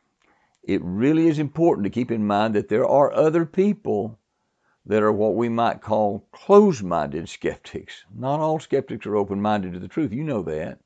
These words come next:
And they're just not gonna be convinced. Not right now, anyway.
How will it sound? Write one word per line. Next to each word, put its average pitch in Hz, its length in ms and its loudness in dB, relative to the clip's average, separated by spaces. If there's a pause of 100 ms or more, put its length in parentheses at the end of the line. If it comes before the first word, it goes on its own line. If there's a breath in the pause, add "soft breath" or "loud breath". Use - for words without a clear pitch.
(600 soft breath)
And 104 160 0
they're 180 120 4
just 214 200 -2
not 123 160 2
gonna 113 160 0
be 101 100 0
convinced. 98 640 -4 (760)
Not 110 160 4
right 139 180 6
now, 190 240 2
anyway. 98 540 -2